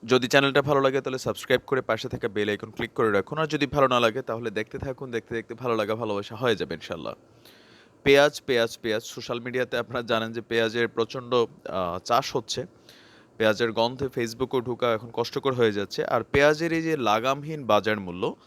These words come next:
যেটা আপনার চল্লিশ টাকা, পঁয়তাল্লিশ টাকা থেকে শুরু করে এই মুহূর্তে সর্বশেষ দুইশো ষাট থেকে তিনশো টাকা পর্যন্ত আপনার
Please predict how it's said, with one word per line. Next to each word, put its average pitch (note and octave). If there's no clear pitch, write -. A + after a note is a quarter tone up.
যেটা G#2
আপনার A2
চল্লিশ D3
টাকা, C#3+
পঁয়তাল্লিশ B2
টাকা C3
থেকে C3+
শুরু C#3+
করে C3+
এই B2+
মুহূর্তে D3
সর্বশেষ C3
দুইশো A#2+
ষাট D3
থেকে D#3+
তিনশো F#3
টাকা D#3+
পর্যন্ত G#2+
আপনার A2+